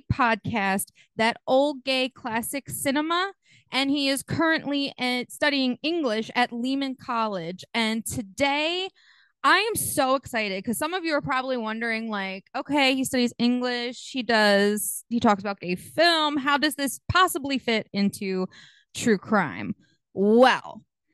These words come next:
he is working on a case study as part of his English courses and stuff at Lehman College. And it is all about the connection between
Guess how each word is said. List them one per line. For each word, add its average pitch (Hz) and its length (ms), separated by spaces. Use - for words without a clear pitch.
he 349 240
is 427 200
working 285 580
on 220 400
a 214 120
case - 480
study 160 440
as 185 240
part 196 340
of 185 280
his 185 540
English 208 580
courses 190 440
and 185 160
stuff 175 280
at 185 280
Lehman 180 340
College. 123 720
And 220 320
it 302 120
is 381 320
all 277 220
about 269 340
the 262 100
connection 226 600
between 180 800